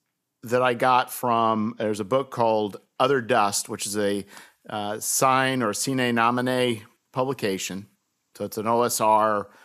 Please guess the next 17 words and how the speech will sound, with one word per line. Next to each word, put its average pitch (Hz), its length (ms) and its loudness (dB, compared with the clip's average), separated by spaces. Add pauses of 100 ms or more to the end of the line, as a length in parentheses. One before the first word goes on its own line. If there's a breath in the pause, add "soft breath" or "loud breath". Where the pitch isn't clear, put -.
(380 soft breath)
post-apocalypse. 110 480 -6
So 110 320 0
I 110 100 -2
created 165 320 0
these 196 160 -6
prompts. 113 720 -2 (880 soft breath)
I - 80 -2
threw 190 560 -2
them 185 160 2
out 156 320 2
there 147 160 2
into 151 960 -2
the, 113 560 -4
uh, 110 340 -4
into 127 240 -4
our 156 120 2
group 117 420 -2